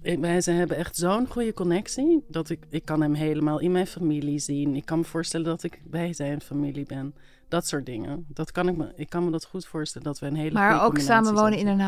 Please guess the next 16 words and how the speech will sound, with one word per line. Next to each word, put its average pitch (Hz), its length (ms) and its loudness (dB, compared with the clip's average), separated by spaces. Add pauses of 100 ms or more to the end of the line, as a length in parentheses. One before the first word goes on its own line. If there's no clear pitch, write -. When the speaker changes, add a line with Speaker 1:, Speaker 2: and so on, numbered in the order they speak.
Speaker 2:
huis? - 460 -6
Speaker 1:
Ja, 180 140 2
Speaker 2:
Bedoel 240 160 0
je 269 60 -2
Speaker 1:
zou 254 120 2
Speaker 2:
dat? 311 120 -4
Speaker 1:
prima 170 320 0
gaan. 117 320 -6 (1000)
Ehm, 151 680 0 (1000)
maar 220 520 0 (1400)
ik 156 180 -4
heb 214 140 -2
mezelf 202 420 -2
al 190 80 -2
heel 180 220 0
v-, - 120 -18